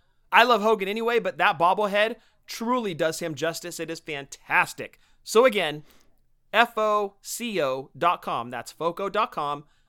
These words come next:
Check out, use code W F P one zero.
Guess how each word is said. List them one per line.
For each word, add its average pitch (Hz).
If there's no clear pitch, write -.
Check 233
out, 233
use 143
code 131
W 165
F 165
P 175
one 147
zero. 190